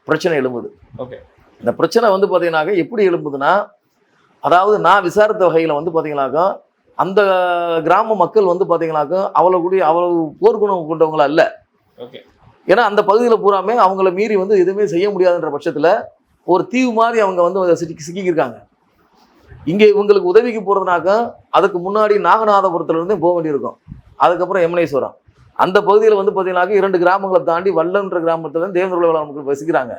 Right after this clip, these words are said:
Speaker 1: அப்போ அந்த, அந்த சமயத்துல வந்து பாத்தீங்கன்னா இந்த மக்கள் எப்படி ஒரு வீரியமான மக்களா இருப்பாங்கன்றதை நீங்க தான் யூகிச்சுக்கிறணும்.
Speaker 2: ஓகே.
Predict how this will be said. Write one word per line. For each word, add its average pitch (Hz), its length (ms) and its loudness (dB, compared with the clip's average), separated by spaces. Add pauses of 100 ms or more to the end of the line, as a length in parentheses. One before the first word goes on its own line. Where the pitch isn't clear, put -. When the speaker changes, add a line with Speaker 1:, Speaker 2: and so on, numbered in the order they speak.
(580)
Speaker 1:
அப்போ 160 460 0
அந்த, 160 360 0
அந்த 175 160 -2
சமயத்துல 196 380 0
வந்து 185 160 -2
பாத்தீங்கன்னா 202 140 -2
இந்த 180 140 -2
மக்கள் 175 260 -2
எப்படி 180 260 0
ஒரு 175 140 0
வீரியமான 185 540 -2
மக்களா 160 280 -2
இருப்பாங்கன்றதை 160 460 -2
நீங்க 160 200 -6
தான் 165 120 0
யூகிச்சுக்கிறணும். 147 600 -6 (380)
Speaker 2:
ஓகே. 127 200 -12